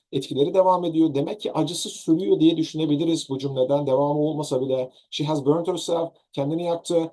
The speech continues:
She is in pain now. Sonuç cümlesi de she is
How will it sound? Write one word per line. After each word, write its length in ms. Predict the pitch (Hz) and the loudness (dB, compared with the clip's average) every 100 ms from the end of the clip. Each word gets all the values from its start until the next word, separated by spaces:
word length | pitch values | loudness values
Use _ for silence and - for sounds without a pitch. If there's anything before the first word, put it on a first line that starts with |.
| _ - | _ -8
She 260 | - 156 | -2 6
is 200 | 160 143 | 6 6
in 160 | 151 143 | 2 -2
pain 340 | 165 180 165 | -4 -4 -2
now. 460 | 160 170 147 143 - - | 0 0 0 -4 -8 -4
Sonuç 300 | 139 160 - | 0 0 0
cümlesi 400 | 147 147 180 160 | -2 0 0 2
de 240 | 135 131 - _ | 2 0 -12 _
she 260 | - - 185 | -6 0 2
is 440 | - 147 139 | 4 4 4